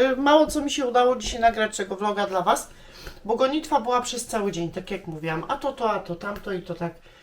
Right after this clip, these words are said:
dzień zleciał. Jeżeli chodzi o moje plecy, kiszka jest dalej, ale jakby troszkę mniejsza.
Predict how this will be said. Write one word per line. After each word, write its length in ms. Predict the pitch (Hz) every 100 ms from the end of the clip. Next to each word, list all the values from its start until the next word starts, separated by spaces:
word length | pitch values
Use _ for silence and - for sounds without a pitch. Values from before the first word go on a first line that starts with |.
| - - - - _ _
dzień 260 | 180 226 180
zleciał. 460 | 185 160 185 196 - -
Jeżeli 320 | 233 240 247
chodzi 260 | 247 240 254
o 60 |
moje 200 | 233 226
plecy, 460 | 220 214 208 220 233 - - - - - _ - - -
kiszka 360 | 220 226 - 208
jest 180 | 190
dalej, 480 | 180 196 202 233 247 - - - - - -
ale 200 | 196 226
jakby 280 | 226 220
troszkę 360 | 240 226 - 226
mniejsza. 640 | 220 202 175 175 196 208